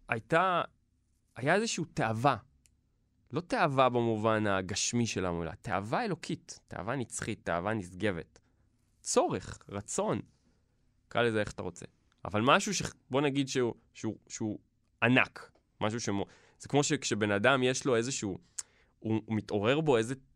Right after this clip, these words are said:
תענוג או רצון ממשהו, הוא, הוא עושה הכל, הוא פתאום רוצה ל-, לפתח איזה קריירה, או להגיע לאיזשהו מקום. ה-, הכוחות רצון שאנחנו מקבלים כדי להשיג משהו, אחרי שזיהינו שאנחנו שיש לנו איזה תענוג בו,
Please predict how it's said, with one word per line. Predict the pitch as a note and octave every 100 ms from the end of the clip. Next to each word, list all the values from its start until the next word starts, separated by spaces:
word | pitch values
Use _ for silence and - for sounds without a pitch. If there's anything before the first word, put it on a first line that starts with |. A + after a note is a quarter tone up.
| -
תענוג | G2+ F#2+ A2 D#3 C#3+
או | G2
רצון | F#2+ - C#3 D#3+
ממשהו, | C#3 A2+ C#3 G3+ B2
הוא, | A2+ -
הוא | G#2 G2 G2
עושה | - E3+
הכל, | - - - D3+ B2
הוא | F2+
פתאום | - A#2+ B2+
רוצה | G2+ - A2+
ל-, | A2 G#2 F#2+ E2+
לפתח | - G#2 G#2+
איזה | G#2+
קריירה, | G2+ F2+ F#2+ G#2 A#2 A2 F#2+ D#2
או | D#2 E2+
להגיע | E2+ E2 G2
לאיזשהו | B2+ B2
מקום. | A#2 - - - -
ה-, | G#2+ G#2
הכוחות | G#2 - E2+ D3 G3 -
רצון | B2+ B2 - F3+ F#3+ D#3+
שאנחנו | D#3+ A2 G#2 G#2+
מקבלים | G#2 G2 G#2 E3 F3
כדי | A#2 G#2+
להשיג | G2+ F2 - - G#3 G#3+
משהו, | C#3 G2 F#2+ - G#2 D3 _ _ -
אחרי | F#2+
שזיהינו | - B2 G2+ G#2+ C3+ E3 C#3+
שאנחנו | A#2 G#2 - G2 F#2+ - _ _ _ _ -
שיש | - A2+
לנו | C#3
איזה | A#2 A#2
תענוג | A2+ G#2 A#2 G#3+ F#3+
בו, | A#2+ A#2